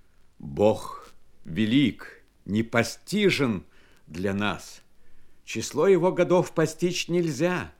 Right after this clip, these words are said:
Молнию он держит в своих руках, назначает ей, кого разить. О гневе его гласит гром, и о ярости его вихрь.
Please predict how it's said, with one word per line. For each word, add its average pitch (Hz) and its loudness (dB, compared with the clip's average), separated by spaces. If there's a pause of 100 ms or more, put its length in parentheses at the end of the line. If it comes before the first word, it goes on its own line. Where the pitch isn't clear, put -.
(580)
Молнию 180 8 (400)
он 110 -2
держит 135 6
в - -12
своих 135 0
руках, - -2 (480)
назначает 117 2
ей, 139 0
кого 113 -2
разить. 127 2 (720)
О 110 -4
гневе 131 0
его 135 2 (500)
гласит 104 -4
гром, 101 2 (800)
и 98 -2
о 104 6
ярости 113 0
его 85 -8 (840)
вихрь. 78 -12